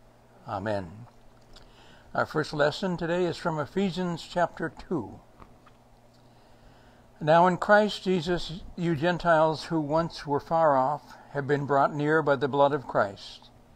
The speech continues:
For he is our peace. In his flesh he has made both groups into one,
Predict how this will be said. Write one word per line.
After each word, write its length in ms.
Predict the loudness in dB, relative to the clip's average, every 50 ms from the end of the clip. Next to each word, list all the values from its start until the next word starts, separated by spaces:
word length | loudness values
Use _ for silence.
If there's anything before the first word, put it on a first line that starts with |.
| -20 -20 -20 _ -20 -20 -20 -20 -20 -20 -20 -8 0
For 140 | 2 2 4
he 200 | 4 4 2 2
is 160 | 2 2 2
our 200 | 0 0 0 0
peace. 680 | -2 -6 -8 -6 -4 -4 -4 -4 -6 -12 -16 -16 -18 -18 -20 -20 -20 -20 -20 -20 -20 -20 _ _ _ _ -14 -10
In 120 | -6 -4
his 220 | -2 -2 -2 -4 -6
flesh 400 | -2 4 6 6 6 4 0 -4
he 140 | -4 -4 0
has 260 | 0 -2 -2 -2 -4
made 320 | -4 -2 -2 -2 -4 -2
both 300 | 0 0 0 0 0 -2
groups 320 | -2 0 0 -2 -2 -4 -6
into 200 | -4 -4 -4 -4
one, 460 | -2 0 0 -2 -2 -4 -8 -16